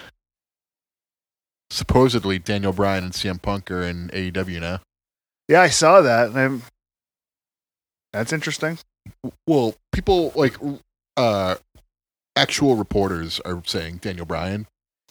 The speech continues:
Speaker 2: Yeah, C M Punk just seems like there's a lot of heavy speculation.
Speaker 1: That's like, "Oh, it's been confirmed," but it's not been confirmed by any, like, uh,
Speaker 2: Reputable source?
Speaker 1: Yes.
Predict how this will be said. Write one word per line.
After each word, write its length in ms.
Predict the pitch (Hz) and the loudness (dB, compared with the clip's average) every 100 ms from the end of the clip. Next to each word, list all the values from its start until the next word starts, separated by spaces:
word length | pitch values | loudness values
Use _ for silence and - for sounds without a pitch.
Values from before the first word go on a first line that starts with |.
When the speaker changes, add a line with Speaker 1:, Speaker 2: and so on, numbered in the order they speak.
| - | 2
Speaker 2:
Yeah, 200 | 165 127 | 6 6
C 200 | - 196 | 6 6
M 80 | 156 | 6
Punk 220 | 156 143 | 2 0
just 180 | 123 123 | 0 -2
seems 220 | 135 127 | 0 2
like 140 | 127 117 | 0 0
there's 140 | 117 | 0
a 40 | |
lot 240 | 120 117 113 | 2 4 4
of 200 | 107 107 | 0 -2
heavy 260 | 110 127 | -4 -2
speculation. 800 | 110 - 120 110 104 104 101 101 - _ _ _ _ _ _ _ _ _ _ _ _ _ _ - - _ | -2 -4 -4 -4 -8 -8 -10 -12 -18 _ _ _ _ _ _ _ _ _ _ _ _ _ _ -20 -20 _
Speaker 1:
That's 220 | 110 107 | -4 -2
like, 140 | 107 95 | 0 2
"Oh, 160 | 113 87 | 4 2
it's 100 | - | -2
been 160 | - | -6
confirmed," 460 | 92 - - 82 80 | -8 -10 -6 -6 -6
but 100 | 104 | -6
it's 180 | 95 - | -6 -4
not 220 | 117 113 | -2 -2
been 140 | - 110 | -2 -6
confirmed 440 | 110 - 107 104 | -8 -6 -6 -4
by 140 | 95 95 | -4 -4
any, 520 | 98 95 92 92 90 - | -4 -8 -6 -8 -10 -8
like, 260 | 90 87 | -10 -6
uh, 360 | 90 85 85 87 | -6 -6 -6 -6
Speaker 2:
Reputable 440 | 113 110 123 113 110 | -6 -4 -4 -4 -4
source? 460 | - 120 131 - - | -4 -4 -4 -8 -10
Speaker 1:
Yes. 580 | 117 101 87 - - | -10 -6 -6 -4 -6